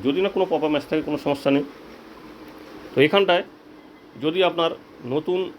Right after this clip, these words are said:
না হয়ে থাকেন, অর্থাৎ আপনি যদি নতুন হয়ে না থাকেন, এখানে যদি রেজিস্ট্রেশন করা থাকে, তাহলে আপনি সরাসরি সিটিজেন কর্নারে ক্লিক করবেন, ক্লিক করে আপনি কাজটা করতে পারেন। কিন্তু যদি আপনি নতুন হয়ে থাকেন সেক্ষেত্রে কী করবেন সেটা আগে একটু বলে নিই। তো সেক্ষেত্রে আপনাকে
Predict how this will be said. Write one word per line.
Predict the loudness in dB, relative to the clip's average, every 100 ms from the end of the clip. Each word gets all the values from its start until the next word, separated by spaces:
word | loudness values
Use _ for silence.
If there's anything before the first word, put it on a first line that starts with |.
| -16 -6
না | 2 4
হয়ে | 4 4
থাকেন, | 2 2
অর্থাৎ | 0 0
আপনি | 0 0
যদি | 0 2
নতুন | 0 -2
হয়ে | 0 0
না | 0 0
থাকেন, | -2 0
এখানে | 0 2 2
যদি | 2
রেজিস্ট্রেশন | 0 0 0
করা | 2 2
থাকে, | -2
তাহলে | -2 0 0
আপনি | 0
সরাসরি | -2 -2 0 -2
সিটিজেন | 0 0 0
কর্নারে | 0 0 0
ক্লিক | -2 -2 0
করবেন, | 2 2 0 -6 -8 -10
ক্লিক | -4 -2 2
করে | 4
আপনি | 4 2 -6 -8 -16 -16 -18 -20 -10 -4
কাজটা | -2 0
করতে | -2 0
পারেন। | 0 2
কিন্তু | 2 2
যদি | 2 2
আপনি | 2 0
নতুন | 2 2
হয়ে | 2
থাকেন | 0 -4 -4
সেক্ষেত্রে | -4 -2 -2
কী | -4 -4
করবেন | -4 -6 0
সেটা | 4
আগে | 4 2
একটু | 0
বলে | 2 4
নিই। | 4 0 -8 -18 -18 -10
তো | -6
সেক্ষেত্রে | -4 -4 2 2
আপনাকে | 4 0 -2